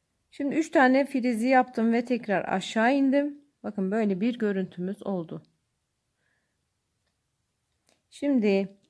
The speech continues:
Elimle oyamı düzeltiyorum ve yanına tekrar aynı boyda bir tane filiz yapıyorum. Uzun filiz, fi-,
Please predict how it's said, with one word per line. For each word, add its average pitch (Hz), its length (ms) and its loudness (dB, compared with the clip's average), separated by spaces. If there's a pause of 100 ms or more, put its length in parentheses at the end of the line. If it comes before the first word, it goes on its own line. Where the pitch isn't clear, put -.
(1200)
Elimle 233 340 4
oyamı 180 380 2
düzeltiyorum 240 720 2
ve 254 60 4
yanına 220 680 2 (280)
tekrar 285 520 -2
aynı 240 380 4
boyda 190 380 0
bir 262 160 -2
tane 196 260 -4
filiz 180 320 -6
yapıyorum. 170 480 -8
Uzun 208 240 -2
filiz, 175 440 -6 (240)
fi-, - 160 -16